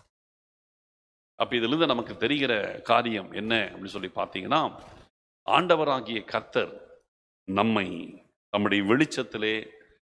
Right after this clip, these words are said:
நடக்க பண்ணுகிறவர். இந்த உலகத்துல ஆண்டவருடைய வெளிச்சத்திலே நடக்க பழகுங்க. ஆண்டவருடைய நியாய தீர்ப்பை குறித்து, அவருடைய வருகை குறித்து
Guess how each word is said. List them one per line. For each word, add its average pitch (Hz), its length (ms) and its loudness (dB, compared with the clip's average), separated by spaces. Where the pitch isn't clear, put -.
நடக்க 110 600 2
பண்ணுகிறவர். 90 680 -2
இந்த 104 200 2
உலகத்துல 160 440 4
ஆண்டவருடைய 131 560 0
வெளிச்சத்திலே 113 580 -2
நடக்க 107 600 -2
பழகுங்க. 107 600 2
ஆண்டவருடைய 120 500 4
நியாய 120 400 0
தீர்ப்பை 110 320 0
குறித்து, 110 600 0
அவருடைய 98 300 0
வருகை 135 320 4
குறித்து 110 720 -2